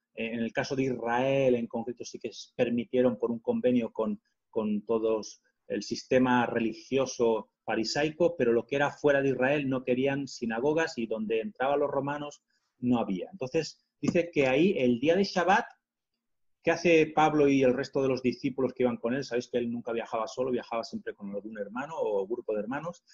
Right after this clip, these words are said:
Dice, "Salimos fuera de la puerta de la ciudad, junto al río", quédate con el detalle, "donde pensábamos que habría un lugar de oración. Nos sentamos allí y nos pusimos a hablar con las mujeres que se habían reunido".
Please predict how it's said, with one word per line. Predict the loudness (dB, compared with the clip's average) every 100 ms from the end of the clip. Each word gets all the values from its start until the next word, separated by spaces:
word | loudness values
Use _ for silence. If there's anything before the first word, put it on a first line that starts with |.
| _
Dice, | -10 -6
"Salimos | -2 0 4 4 4 2
fuera | 4 4 4
de |
la | 0
puerta | 0 0 0 0
de | -2
la | 0
ciudad, | 0 4 4 2 _ _ _
junto | _ 2 4 4 4 4
al | 4
río", | 4 6 6 6 2 -6 _ _ _
quédate | -4 -2 -2
con | -2 0
el | 0
detalle, | 0 0 2 4
"donde | 4 2 0
pensábamos | 0 0 -2 4 6 6 4 0 -4 -8 _ _
que | 2
habría | 2 2 2 2 2
un | 0
lugar | 2 4 2 2 0
de | -2
oración. | -2 -4 -2 -4 -4 _ _ _ _ _ _ _ _ -6
Nos | -2
sentamos | 0 2 4 4 2
allí | 0 0 -2 -2 _
y | -2
nos | -2 -4
pusimos | -10 -6 -4 -2
a | 0
hablar | 0 0 0
con | -2
las | -2
mujeres | -4 -2 -2 -2
que | -8
se | -8
habían | -4 -2 -4
reunido". | -10 -8 -4 -2 -2 -2 -4 -6